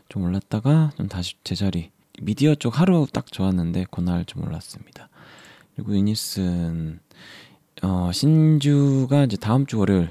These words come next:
이제 내일까지 팔 수 있는데 이게 살짝 애매한 게 지금 증시가 꽤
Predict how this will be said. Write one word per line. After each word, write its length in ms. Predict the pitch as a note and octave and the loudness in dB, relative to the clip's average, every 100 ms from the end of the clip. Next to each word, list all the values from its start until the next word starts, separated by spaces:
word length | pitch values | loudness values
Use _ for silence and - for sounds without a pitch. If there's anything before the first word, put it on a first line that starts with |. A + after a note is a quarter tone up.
| - | -6
이제 120 | - - - - - - - | -16 -16 -18 -20 -20 -20 -10
내일까지 760 | - G2 G#2 G2+ F#2 - E2+ - | -2 0 2 2 0 -4 -6 -6
팔 260 | - A#2+ | -4 -2
수 120 | D3+ G#2+ | -2 -2
있는데 280 | E2+ E2+ | 0 -2
이게 240 | D#2 G#2 - - - - | -4 -4 -6 -10 -20 -20
살짝 380 | - - F3+ D#3 | -18 -10 -4 2
애매한 360 | G2+ A2+ G#2+ F2+ | 4 4 2 2
게 220 | G2 F2 | 0 0
지금 280 | - - E2+ | -2 -4 -2
증시가 360 | F#2+ F#2 G#2+ | -2 -2 -4
꽤 460 | - C#3 B2 G#2+ | -2 0 0 -2